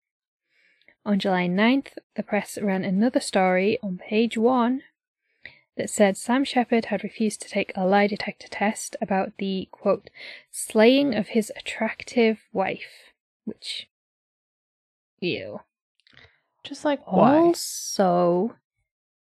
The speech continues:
Speaker 1: that means nothing.
Speaker 2: Yeah. <laughs>
Speaker 1: Like, we have got to stop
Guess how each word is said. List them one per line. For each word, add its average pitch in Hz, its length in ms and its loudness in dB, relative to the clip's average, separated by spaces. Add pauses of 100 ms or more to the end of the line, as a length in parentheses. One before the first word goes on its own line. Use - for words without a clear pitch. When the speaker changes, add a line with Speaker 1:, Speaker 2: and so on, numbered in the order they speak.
(100)
Speaker 1:
that 247 240 8 (120)
means 233 360 6
nothing. 202 560 4
Speaker 2:
Yeah. 175 320 6 (360)
<laughs> - 80 -10 (680)
Speaker 1:
Like, 220 180 6 (100)
we 262 400 6
have 247 280 0
got - 220 6 (320)
to - 140 -10
stop - 440 0